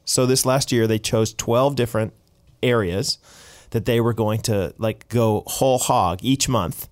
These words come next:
in one particular area of, like, uh, follow some of the gurus. So one month they, they bought into hedonism, <laughs> which was pretty funny.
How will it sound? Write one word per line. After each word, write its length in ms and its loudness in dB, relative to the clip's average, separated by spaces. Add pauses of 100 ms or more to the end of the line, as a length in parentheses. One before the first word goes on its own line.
(500)
in 180 2
one 220 2
particular 560 0
area 460 2
of, 240 -4
like, 340 -6 (800)
uh, 60 -8 (720)
follow 320 2
some 180 2
of 60 0
the 80 2
gurus. 540 2
So 160 2
one 240 2
month 320 0
they, 400 0
they 300 -4
bought 300 0
into 240 -2
hedonism, 680 -4
<laughs> 80 -18
which 160 -4
was 140 0
pretty 200 -4
funny. 320 -6